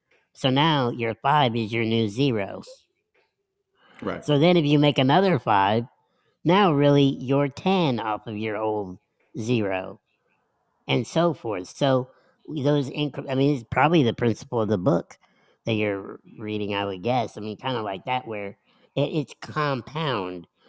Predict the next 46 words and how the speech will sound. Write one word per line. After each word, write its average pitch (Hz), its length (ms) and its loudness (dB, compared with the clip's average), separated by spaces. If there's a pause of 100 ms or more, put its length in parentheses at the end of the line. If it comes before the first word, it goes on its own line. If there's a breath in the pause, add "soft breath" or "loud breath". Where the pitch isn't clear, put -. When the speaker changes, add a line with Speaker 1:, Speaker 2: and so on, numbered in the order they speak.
(180 soft breath)
Speaker 1:
So 143 160 -2
when 127 120 0
people 135 260 -2
Speaker 2:
Mm-hmm. - 0 -
Speaker 1:
say, 117 280 -2
"Oh, 120 140 0
like, 110 200 -2
I 110 120 0
wanna 117 240 -4
change 110 360 -8
my 104 180 -8
life," 107 280 -4
like, 104 200 -12 (440 soft breath)
it 175 140 0
is, 160 480 -2
and 120 200 -6
I, 110 260 -6
I 110 40 -4
mean, 107 180 -4
I 127 120 4
know 165 160 2
this 104 180 -6
for, 98 240 -14
for 101 160 -12
a 95 120 -8 (100)
fact, 113 400 -2 (560 soft breath)
is 120 360 -2
that 113 260 -6
small 131 640 -4
incremental 117 1040 -6 (600)
changes 143 480 -2
and 113 160 -6
you 113 80 -4
make 117 320 -4
these 95 220 -12
habits. 107 480 -4
Like, 120 220 -2 (540 soft breath)
I 127 80 0
remember, 139 680 -2 (100)
I 120 60 -10
mean, 117 360 -6
e-, 151 160 -6 (260)
even 180 420 -2
dumb 131 300 -6
things 104 320 -10
like, 101 340 -8